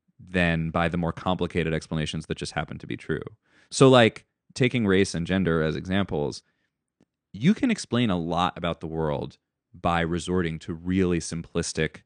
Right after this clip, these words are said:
ideas about gender and race that actually make you have a more simple Occam's razor sounding solution. The only problem with it is that it's not true. But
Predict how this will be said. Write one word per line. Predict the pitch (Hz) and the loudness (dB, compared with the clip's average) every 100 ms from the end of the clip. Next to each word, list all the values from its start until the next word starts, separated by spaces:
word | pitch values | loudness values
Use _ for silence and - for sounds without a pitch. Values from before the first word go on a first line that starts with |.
| - | -8
ideas | 90 85 80 82 | -4 -2 -2 -2
about | 80 69 | -4 -4
gender | 78 78 71 | -4 -4 -4
and | 58 71 | -4 -6
race | 65 82 135 - - _ _ _ _ _ _ - | -6 -4 -6 -8 -18 _ _ _ _ _ _ -2
that | 135 135 | 2 4
actually | - 160 - 185 160 | 4 2 2 2 4
make | 120 135 - | 4 2 0
you | 123 | -4
have | - 107 117 110 90 - _ _ _ 92 | -2 0 0 0 -2 -8 _ _ _ -2
a | |
more | 104 110 110 104 - | 2 6 6 4 0
simple | - 110 120 117 98 - _ _ _ - | -4 -2 0 0 0 -2 _ _ _ -10
Occam's | 98 101 101 92 | -6 -6 -8 -6
razor | 90 98 95 98 | -2 -2 -2 -4
sounding | - 87 87 85 85 | -2 -2 -2 -4 -8
solution. | - 107 143 - 78 | -2 2 2 2 -2
The | 110 | -2
only | 120 | 0
problem | - 165 | 2 2
with | 113 - | 2 0
it | 85 | -2
is | 80 | -2
that | 80 | -6
it's | 76 | -6
not | 78 | -10
true. | - - 127 - - - _ _ - | -12 -6 -4 -4 -8 -20 _ _ 2
But | 110 - | 2 2